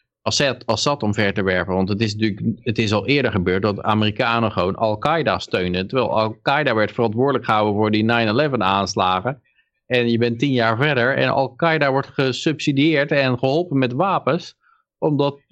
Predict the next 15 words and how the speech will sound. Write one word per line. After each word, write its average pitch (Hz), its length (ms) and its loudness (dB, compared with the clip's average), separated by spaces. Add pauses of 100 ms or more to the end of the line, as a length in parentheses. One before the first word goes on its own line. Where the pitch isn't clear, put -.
(160)
zij 160 260 0
degene 139 360 2
zijn 131 240 2
die 131 240 0
Assad, 147 440 -2
eh, 110 320 2
van 120 160 0
zijn 104 180 0
troon 113 300 0
gaan 101 160 2
stoten. 101 440 -4
Dus, 107 200 -4
eh, 120 140 0
ja, 113 180 2
dat 107 280 -2